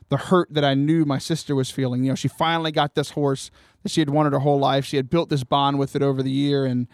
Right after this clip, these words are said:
and, you know, it died in her arms. And I was so proud of her for that, for,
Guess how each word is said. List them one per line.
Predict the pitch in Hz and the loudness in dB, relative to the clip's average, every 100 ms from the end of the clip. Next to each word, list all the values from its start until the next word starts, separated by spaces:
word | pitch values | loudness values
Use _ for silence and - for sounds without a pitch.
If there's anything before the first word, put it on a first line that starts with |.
| - _ _ - | -20 _ _ -2
and, | 147 135 | -2 0
you | 147 | 0
know, | 143 | 0
it | 139 | 0
died | 139 143 | 0 0
in | 151 | 0
her | 135 | 0
arms. | 170 180 - - | -2 -2 -8 -6
And | 151 | 0
I | |
was | 143 | 0
so | - 254 | 2 0
proud | - - 147 165 | 0 0 2 0
of | - | 0
her | 190 214 _ _ _ | -6 -6 _ _ _
for | - 180 | -2 2
that, | 202 208 - | 2 0 -10
for, | - 165 151 | 0 2 2